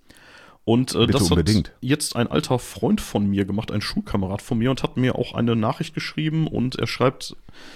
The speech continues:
Speaker 1: also ich hatte mich halt bedankt und dann schrieb er, „Hallo Hoshi, ich habe zu danken für die vielen Stunden unterhaltsamer Laberei über Metal.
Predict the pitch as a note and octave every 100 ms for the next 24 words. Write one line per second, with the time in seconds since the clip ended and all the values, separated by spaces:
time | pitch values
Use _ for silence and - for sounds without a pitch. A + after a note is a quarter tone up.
0 | - F#2 G#2 C#3+ C3 A#2 A2+ - G2 C#3
1 | D#3 A2+ A2 - - A2 D#3+ C#3+ D#3+ E3
2 | D3 B2+ C3+ C3+ - A2 C#3+ - - B2
3 | - F3 E3+ - D3 D3+ C3 - A2+ C#3
4 | A#2 A#2 A2+ B2 G#2 A#2+ A#2+ G#2+ A#2+ -
5 | C#3